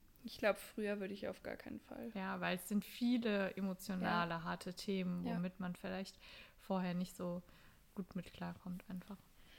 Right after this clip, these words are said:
Speaker 1: Was ich, glaub ich, ganz gut finde, also ich hab grad überlegt, ob ich sechzehn vielleicht nicht sogar einen Ticken zu früh noch finde,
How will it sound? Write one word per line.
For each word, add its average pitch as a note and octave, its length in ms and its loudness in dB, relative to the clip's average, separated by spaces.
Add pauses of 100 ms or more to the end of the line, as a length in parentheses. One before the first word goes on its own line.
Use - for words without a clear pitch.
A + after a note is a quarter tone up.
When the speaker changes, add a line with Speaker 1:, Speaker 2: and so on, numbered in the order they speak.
Speaker 1:
Was A3 160 4
ich, A3+ 100 -2
glaub A3 160 4
ich, A3+ 100 -2
ganz A3 220 0
gut B3 160 -2
finde, B3 160 4
also G3 120 0
ich - 80 -4
hab A3+ 80 0
grad G#3+ 160 0
überlegt, G#3+ 360 -2
ob G#3 80 -4
ich G#3 100 -2
sechzehn G#3+ 380 -2
vielleicht G#3 340 -2
nicht G#3 140 -4
sogar G2+ 340 0
einen - 280 -4
Ticken A3+ 300 -4
zu - 140 -8
früh A#3 240 -2
noch C4 180 0
finde, C4+ 440 2